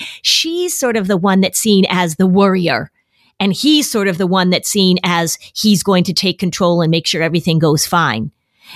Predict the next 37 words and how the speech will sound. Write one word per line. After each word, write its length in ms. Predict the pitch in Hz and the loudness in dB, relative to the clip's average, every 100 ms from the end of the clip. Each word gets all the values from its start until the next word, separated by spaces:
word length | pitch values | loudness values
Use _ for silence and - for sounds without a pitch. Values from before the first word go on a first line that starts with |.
| - - | -20 -4
And 400 | 214 190 185 180 - | -2 0 -2 -6 -4
I, 540 | 190 202 240 262 285 311 - | 0 2 2 0 -2 -4 -4
you 80 | 453 | 0
know, 220 | 269 311 | 0 2
I 160 | 240 | 0
would, 240 | 277 277 - | 0 -2 0
I 160 | 233 254 | -2 -2
would 140 | 277 | -4
argue 480 | - 247 294 285 220 | -4 -4 -2 -4 -2
that 160 | 190 202 | -2 -4
he's 460 | - 240 285 254 | -4 -2 -2 0
worrying 520 | 214 233 269 247 220 | 2 2 2 2 2
too. 520 | 214 - 370 160 175 220 - - | 0 0 0 0 0 -6 -16 -4
It's 180 | 220 - | -4 0
just 240 | 226 214 | -2 0
that 100 | 208 | -2
he 360 | - - 269 269 | -4 -2 0 0
presents 640 | - 233 196 214 208 214 | -2 0 0 0 -2 -2
it 80 | 208 | -2
in 120 | 202 | 0
a 80 | 185 | 0
different 400 | 170 190 180 160 | 0 0 0 0
way. 520 | 175 165 139 147 180 _ _ _ _ _ | 0 0 0 -4 -6 _ _ _ _ _
And 140 | 208 214 | 0 0
that's 200 | 254 - | 0 -4
something 300 | 254 233 214 | -6 -4 -2
that, 180 | 190 - | -4 -2
you 80 | 269 | -4
know, 80 | 170 | -2
we've 180 | 208 | -2
talked 300 | - 247 - | -2 -4 -2
about 240 | 254 214 202 | -2 0 2
in 140 | 180 | 0
the 80 | 156 | -2
past, 640 | - 330 254 156 185 - - | -2 -2 -2 -2 -6 -10 -2
is 200 | 208 180 | -2 0
that 260 | 196 190 | -2 -2